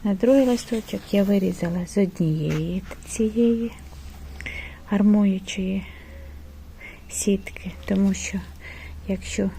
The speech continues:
нахльост, вона заворачується, піднімається незручно. Тому ось так вирізала по периметру, трішечки не вистачає,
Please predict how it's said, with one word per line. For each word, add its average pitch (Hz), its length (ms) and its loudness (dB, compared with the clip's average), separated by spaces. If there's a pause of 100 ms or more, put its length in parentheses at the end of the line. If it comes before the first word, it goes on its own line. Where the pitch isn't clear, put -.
нахльост, 233 760 2 (1200)
вона 190 220 2
заворачується, 196 960 0
піднімається 180 760 0
незручно. 170 580 -4 (200)
Тому 175 240 0
ось - 120 -8
так 175 180 -8 (920)
вирізала 180 640 -2 (1300)
по 180 120 -6
периметру, 233 800 2
трішечки - 640 -6
не 185 120 0
вистачає, 254 840 -2